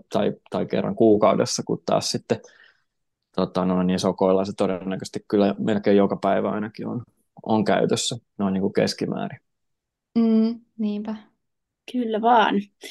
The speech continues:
Speaker 3: Itellä ainakin on ihan pakko olla joka, joka paikassa se keppi.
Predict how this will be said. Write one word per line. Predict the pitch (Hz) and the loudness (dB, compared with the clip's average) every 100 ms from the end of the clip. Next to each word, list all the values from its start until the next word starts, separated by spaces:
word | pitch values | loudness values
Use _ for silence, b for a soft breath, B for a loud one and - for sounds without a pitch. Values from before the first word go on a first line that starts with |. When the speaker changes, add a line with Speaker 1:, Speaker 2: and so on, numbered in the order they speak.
| B - | B -2
Speaker 3:
Itellä | 247 233 202 | 2 4 6
ainakin | 190 202 208 202 180 202 | 4 2 0 -4 -8 -6
on | 202 | -6
ihan | 196 | -6
pakko | 196 - - | -6 -10 -4
olla | 220 101 | -2 -2
joka, | 101 - 208 - | -4 -6 -8 -6
joka | 214 202 202 | -2 0 0
paikassa | 202 208 208 202 220 | 0 0 0 -4 -4
se | 208 | -4
keppi. | 202 202 - 214 | -2 -2 -2 -4